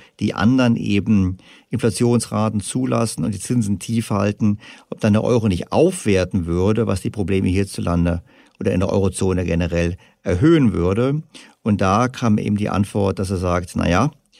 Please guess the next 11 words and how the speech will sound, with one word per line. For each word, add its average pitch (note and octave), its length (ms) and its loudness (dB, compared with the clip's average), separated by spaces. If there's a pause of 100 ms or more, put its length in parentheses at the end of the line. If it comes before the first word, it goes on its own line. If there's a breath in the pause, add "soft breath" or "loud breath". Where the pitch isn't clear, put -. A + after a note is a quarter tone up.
(320 soft breath)
die G#2 100 0
Amerikaner C#3+ 800 0 (220 loud breath)
beginnen C3+ 340 4
bereits F2 360 2
viel F2 100 -2
aggressiver G2 540 -2
zu - 120 -8
sein G#2+ 480 0
und - 140 -2
der A#2 100 0
Euro G#2+ 400 0